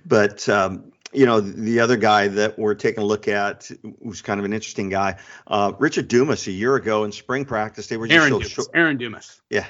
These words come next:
Speaker 1: Aaron Dumas. He, they were so short on running backs. He was getting practically every carry, and, uh, during the season, I think he redshirted, but we haven't seen much of him at all this spring either.
Speaker 2: N-, no, we saw him toward the end of the spring, uh, preview. I,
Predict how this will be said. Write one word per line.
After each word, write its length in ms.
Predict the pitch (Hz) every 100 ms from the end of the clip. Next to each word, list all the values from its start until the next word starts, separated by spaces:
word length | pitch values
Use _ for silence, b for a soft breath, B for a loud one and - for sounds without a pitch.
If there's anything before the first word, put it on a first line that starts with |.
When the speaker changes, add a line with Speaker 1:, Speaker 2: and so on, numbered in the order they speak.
| -
Speaker 1:
Aaron 200 | 117 120
Dumas. 180 | 110 101 B B B
He, 80 | 147
they 280 | 135 139 160
were 80 | 170
so 160 | 135
short 300 | 120 143 135
on 160 | 120 110
running 240 | 147 156
backs. 280 | 104 117 -
He 80 | 147
was 140 | 180
getting 240 | 107 117 107
practically 560 | 131 139 127 107 113
every 280 | 110 110 101
carry, 440 | - 127 143 107
and, 260 | 101 98 95
uh, 260 | 95 98 90
during 220 | 107 98
the 60 |
season, 380 | 92 - 123 101
I 40 | 87
think 180 | 135
he 80 | 101
redshirted, 680 | 90 110 117 110 104 101 90
but 240 | 92 101
we 120 | 107 104
haven't 180 | 95
seen 240 | - 104 95
much 180 | 95 92
of 80 |
him 220 | 87 107 92
at 80 |
all 160 | 95 92
this 160 | 95 -
spring 300 | - 95 90
either. 260 | 104 101
Speaker 2:
N-, 240 | 170 175 _ -
no, 300 | 165 170 160
we 140 | 165
saw 200 | 160 196
him 120 | 190
toward 240 | 175 180 170
the 140 | 156
end 120 | 156
of 60 | 156
the 80 | 131
spring, 560 | - 143 143 143 143 139
uh, 200 | 131 120
preview. 640 | - 156 156 180 262 -
I, 240 | - 294